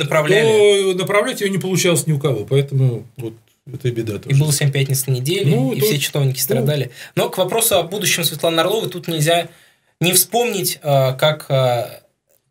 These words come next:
Speaker 1: бывший вице-губернатор Владимирской области по строительству Дмитрий Анатольевич Хвостов, который щас является подсудимым сразу по куче, а, эпизодов, по куче взяток, и набрал он там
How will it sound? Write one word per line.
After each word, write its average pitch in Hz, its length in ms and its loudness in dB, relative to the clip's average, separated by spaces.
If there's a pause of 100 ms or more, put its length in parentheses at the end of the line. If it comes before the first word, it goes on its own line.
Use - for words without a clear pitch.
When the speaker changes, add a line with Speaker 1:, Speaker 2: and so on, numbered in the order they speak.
(240)
Speaker 1:
бывший 185 400 4
вице-губернатор 151 840 0 (100)
Владимирской 139 640 0
области 135 320 -2
по - 100 -14
строительству 139 580 -2
Дмитрий 143 300 2
Анатольевич 131 320 -2
Хвостов, - 480 -2 (380)
который 160 320 2
щас 156 220 0
является 160 380 0
подсудимым 147 640 0
сразу 131 640 -2 (520)
по 143 220 6
куче, 139 480 0 (380)
а, 135 300 4
эпизодов, 143 720 0 (160)
по 151 100 -2
куче 151 280 -2
взяток, 135 460 2
и 135 40 -2
набрал 135 360 4
он 131 120 -2
там 123 220 -2